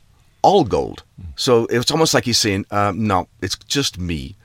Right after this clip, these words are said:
There's not gonna be anything else. It's just me." And then everybody has to bow down to this. And then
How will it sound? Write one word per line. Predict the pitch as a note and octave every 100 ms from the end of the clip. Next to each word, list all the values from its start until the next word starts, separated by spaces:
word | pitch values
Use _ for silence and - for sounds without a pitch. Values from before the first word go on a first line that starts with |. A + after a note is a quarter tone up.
| _
There's | - A2
not | G#2+ C#3+
gonna | C#3+ G#2+
be | F#2
anything | F2 F2+ F#2+
else. | F2+ E2
It's | - G2+
just | G2 F#2 A#2 B2 -
me." | G2 C2 G#1+ - - -
And | - G#2
then | G2+
everybody | A#2+ A#2 G#2+
has | G2
to | G2+
bow | F2+ F#2+
down | G#2 F#3
to | D3+
this. | C2 B1 -
And | F#2+ G#2+ G2+
then | A2+ A2+ A2+ A2+